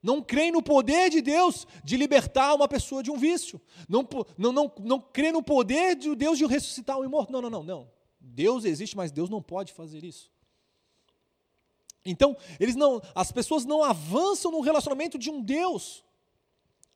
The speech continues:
real, um Deus vivo, um Deus que opera, um Deus que age.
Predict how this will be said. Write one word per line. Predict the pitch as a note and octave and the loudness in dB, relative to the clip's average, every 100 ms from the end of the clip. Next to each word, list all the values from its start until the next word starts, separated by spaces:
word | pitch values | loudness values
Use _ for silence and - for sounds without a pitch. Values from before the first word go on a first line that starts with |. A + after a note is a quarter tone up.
| _ | _
real, | - G3+ B3+ D4+ | -6 -2 2 0
um | B3+ | 0
Deus | G#3 A#3+ | -4 -6
vivo, | E3 D4+ A#3 D3 _ _ | -2 -2 -2 -12 _ _
um | D3+ | -10
Deus | G3+ - | -8 -6
que | B3+ | -4
opera, | - A3+ C4+ C4+ | -4 0 0 0
um | E3 | -4
Deus | G3 A3 | -4 -4
que | - G3 | -4 -4
age. | A#3 A3+ D#3 | -4 -8 -10